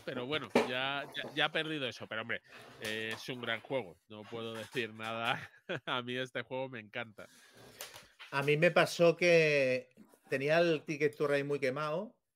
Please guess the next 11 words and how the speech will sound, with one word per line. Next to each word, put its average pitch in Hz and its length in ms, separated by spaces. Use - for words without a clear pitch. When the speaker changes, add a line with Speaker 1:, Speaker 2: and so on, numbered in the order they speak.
Speaker 2:
el 113 180
normal, 131 420
el 113 80
de 107 60
Estados 120 300
Unidos, 131 420
el, 95 240
o 98 80
sea, 101 140
el 95 60
primero, 127 400